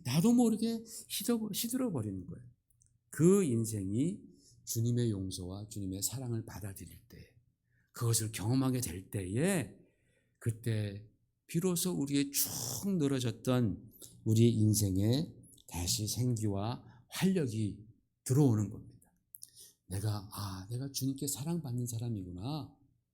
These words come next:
아, 내가 정말 그 주님의 용서를 받았구나. 아, 주님께서 사랑으로 나의 앞길을, 나의 미래를 책임져 주시는구나"라는 것을 내가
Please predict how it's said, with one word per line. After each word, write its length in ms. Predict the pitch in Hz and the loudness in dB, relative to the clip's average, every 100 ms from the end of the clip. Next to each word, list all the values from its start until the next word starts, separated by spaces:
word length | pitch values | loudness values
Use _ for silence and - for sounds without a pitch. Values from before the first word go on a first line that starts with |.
| _ _ _ _ _ - | _ _ _ _ _ -4
아, 380 | 120 160 165 135 | 2 6 6 4
내가 200 | 139 160 | -2 -2
정말 540 | 156 160 170 170 127 - - - - | 0 2 2 2 -2 -8 -18 -18 -2
그 220 | 170 180 | 2 2
주님의 380 | 170 165 175 131 | 4 4 4 4
용서를 480 | 127 170 196 196 | 4 4 2 0
받았구나. 840 | 113 110 151 - 117 127 165 120 123 - _ _ _ _ _ _ _ _ _ - | -2 -2 -4 -4 -4 -2 -4 -6 -12 -20 _ _ _ _ _ _ _ _ _ -2
아, 120 | 185 | 2
주님께서 760 | 185 214 220 202 190 190 139 - | 6 6 6 6 6 4 0 -2
사랑으로 520 | - - 208 220 220 208 | 2 4 6 6 4 6
나의 240 | 175 190 | 6 6
앞길을, 760 | 151 165 - 196 185 135 - - | 4 2 4 8 8 6 0 2
나의 320 | 151 185 196 | 6 8 8
미래를 500 | 151 175 190 185 165 | 8 10 10 8 6
책임져 360 | - 233 233 214 | 6 6 6 6
주시는구나"라는 1000 | 151 143 175 151 123 165 208 147 156 175 | 4 4 4 4 4 6 6 6 4 6
것을 260 | 170 220 | 6 6
내가 380 | 175 143 214 240 | 4 4 4 2